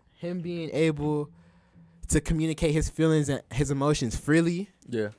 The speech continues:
Speaker 1: it's bold. Like, it's, you gotta give him some type of points for that, because there's people that never come out the fact of how they actually feel in this life ever. There's
Speaker 2: Mm-hmm.
Speaker 1: people who feel away for,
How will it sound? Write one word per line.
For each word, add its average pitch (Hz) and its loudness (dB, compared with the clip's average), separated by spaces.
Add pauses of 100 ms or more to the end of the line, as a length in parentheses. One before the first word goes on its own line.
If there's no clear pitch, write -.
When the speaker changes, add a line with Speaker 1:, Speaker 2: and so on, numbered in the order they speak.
(760)
Speaker 1:
it's 156 0
bold. 165 -6
Like, 127 -12
it's, 151 -12
you 160 -12
gotta 180 -2
give 160 -2
him 156 -6
some 147 -12
type 147 -6
of 120 -20
points 139 -12
for - -10
that, 123 -10
because 120 -6 (420)
there's 151 2
people 151 -4
that 143 -4
never 143 -8
come 139 -10
out 131 -6 (180)
the 127 -2
fact - 4
of 131 4
how 143 2
they 135 -2
actually 135 -4
feel 135 -8
in 127 -10
this 123 -8
life 117 -6
ever. 104 -10 (640)
There's 143 -6
Speaker 2:
Mm-hmm. 110 -10
Speaker 1:
people 143 -8
who 135 -14
feel 156 -4
away 143 8
for, 135 4